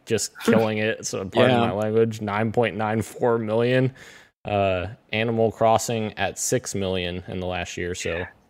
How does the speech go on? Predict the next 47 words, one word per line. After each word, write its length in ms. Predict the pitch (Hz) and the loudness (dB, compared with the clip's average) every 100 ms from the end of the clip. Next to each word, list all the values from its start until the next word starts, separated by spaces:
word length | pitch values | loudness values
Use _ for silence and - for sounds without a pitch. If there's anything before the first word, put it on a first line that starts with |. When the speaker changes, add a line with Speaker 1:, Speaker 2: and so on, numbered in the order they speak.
| - | -2
Speaker 1:
thirty-eight 500 | 123 131 123 113 107 | 0 2 2 2 0
million 480 | 104 107 101 92 87 | -2 0 0 -4 -4
total 360 | - 107 95 | 0 2 2
for 320 | 82 90 85 82 | 0 -6 -6 -8
Animal 320 | - 92 87 82 | -8 -8 -8 -8
Crossing. 360 | 87 80 90 | -8 -8 -10
That's 200 | 87 92 | -12 -10
insane. 480 | 82 78 73 65 69 - _ _ | -12 -12 -14 -16 -18 -20 _ _
Woo. 160 | 339 392 - _ _ _ _ _ _ _ _ _ _ | 2 2 0 _ _ _ _ _ _ _ _ _ _
Speaker 2:
Insane. 600 | 135 131 131 123 123 120 117 _ _ - | -4 -4 -6 -12 -12 -12 -14 _ _ 0
And 220 | 131 123 | 2 2
yeah, 160 | 123 151 | 4 4
Pokemon 460 | 147 147 147 147 127 | 6 2 2 2 4
Gen 220 | 135 127 | 4 4
nine 440 | 120 127 147 160 165 | 4 4 2 -2 -4
is 180 | 135 135 | -4 -2
this 220 | 147 147 | -2 -2
year 160 | 156 156 | -2 -2
too, 240 | 143 165 | -2 -4
so 120 | 165 | 0
that's 200 | 120 127 | 2 2
gonna 200 | - 127 | 2 0
do 500 | 120 120 120 120 117 - - | 2 2 2 0 -2 -6 -10
Speaker 1:
Yeah. 180 | 98 107 | -6 0
Speaker 2:
crazy 280 | 123 123 120 | 2 2 0
numbers 320 | 120 117 113 | -2 -2 -4
as 120 | 113 | -2
well. 220 | 113 135 | 0 2
Even 180 | 123 117 | 2 2
more 140 | 113 | 2
people 220 | 117 123 117 | 2 2 0
are 40 | |
gonna 160 | 110 113 | 2 0
have 140 | 107 | 0
s-, 120 | - - _ _ _ _ - | -2 -8 _ _ _ _ -4
even 180 | 123 | -2
more 280 | 117 117 120 | 0 0 0
Switches 420 | 123 - 127 117 | -2 -4 -2 0
are 60 | 117 | 0
gonna 180 | 117 117 | 0 0
be 160 | 117 | 0
out 180 | 117 113 | 0 -2
there 120 | 120 | -2
by 180 | 117 113 | 0 0
then 180 | 113 117 | 0 -2
as 140 | 117 | -4
well. 260 | - 117 135 | -2 0 -2